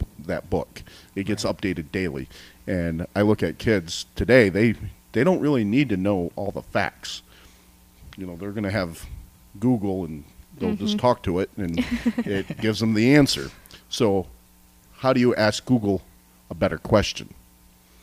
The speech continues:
Speaker 1: How do you go f-,
Speaker 3: Mm-hmm.
Speaker 1: problem solve two different issues and bring that information together? How do you research? How do you build a compelling story? And that is really where I think education is, uh,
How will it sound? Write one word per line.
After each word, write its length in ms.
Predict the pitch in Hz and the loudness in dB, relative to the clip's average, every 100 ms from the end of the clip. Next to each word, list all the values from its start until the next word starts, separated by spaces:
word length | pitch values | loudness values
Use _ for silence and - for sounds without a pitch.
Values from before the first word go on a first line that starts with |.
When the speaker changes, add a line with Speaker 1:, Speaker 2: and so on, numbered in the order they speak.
| - - | -20 -4
Speaker 1:
How 160 | 107 | 0
do 80 | 113 | 2
you 100 | 107 | 0
go 120 | 101 | -2
f-, 200 | 92 - - | -6 -12 -20
Speaker 3:
Mm-hmm. 540 | 135 - _ _ - | -20 -20 _ _ 0
Speaker 1:
problem 360 | 120 135 123 110 | 6 8 6 2
solve 480 | - 101 87 92 - - - - - | 2 4 4 2 -4 -16 -20 -20 -4
two 160 | - 139 | 2 4
different 400 | 123 - 104 92 - - - - - | 4 2 -2 -4 -10 -18 -16 -16 0
issues 600 | 131 127 90 85 82 - - - | 2 2 0 -2 -4 -8 -6 -4
and 180 | 101 | 0
bring 220 | 90 110 101 | 2 2 2
that 180 | 95 92 | 2 2
information 480 | 95 101 90 85 - | 0 -2 -4 -4 -6
together? 240 | 87 73 | -8 -6
How 120 | 85 | -4
do 60 | 104 | -4
you 100 | 98 | -4
research? 800 | 78 90 110 - 73 62 - - - - - - - _ - - _ _ _ _ - - | -6 -4 -4 -4 -6 -8 -12 -12 -16 -20 -20 -20 -20 _ -20 -20 _ _ _ _ -20 -8
How 100 | 110 | -2
do 60 | 110 | 0
you 100 | 95 | 2
build 240 | 101 95 | 0 -2
a 40 | |
compelling 500 | 87 90 - 98 82 | -4 -8 -6 -4 -4
story? 600 | 78 - 104 85 57 50 - - - - - | -6 -4 -2 -2 -4 -10 -16 -20 -20 -20 -6
And 240 | 92 92 | -2 4
that 200 | 131 139 | 8 8
is 160 | 113 104 | 6 0
really 340 | 104 101 90 | -2 0 0
where 220 | 85 95 90 | -2 -2 -2
I 60 | |
think 240 | 85 90 85 | -2 -4 -4
education 640 | 82 85 107 92 - 90 | -6 -4 -2 -2 -2 -4
is, 200 | 80 76 | -6 -6
uh, 220 | 87 73 | -6 -6